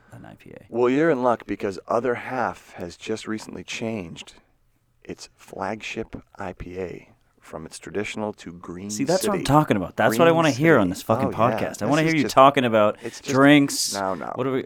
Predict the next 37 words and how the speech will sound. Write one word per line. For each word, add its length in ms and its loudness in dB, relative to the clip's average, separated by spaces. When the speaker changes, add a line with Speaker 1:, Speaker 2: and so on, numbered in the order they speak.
Speaker 2:
All 160 4
you're 140 0
hearing 320 -8
right 180 -8
now 180 -8
is 200 -8
Eric 240 -8
Joyce 320 -6
coming 200 -16
out 80 -16
of 120 -20
my 200 -16
mouth. 480 -16
I 100 -6
don't 120 -6
know 140 -10
anything. 420 -14
I 80 -6
just 220 -10
regurgitate 800 -10
what 120 -10
he 100 -14
tells 280 -12
me 80 -18
to 80 -20
tell 220 -16
people. 320 -14
Speaker 1:
Thank 100 -12
Speaker 2:
So 80 -6
Speaker 1:
you, 60 -4
Eric. 260 -8
Speaker 2:
that's 300 4
it. 240 6
Come 180 4
have 160 6
a 60 0
beer. 440 -2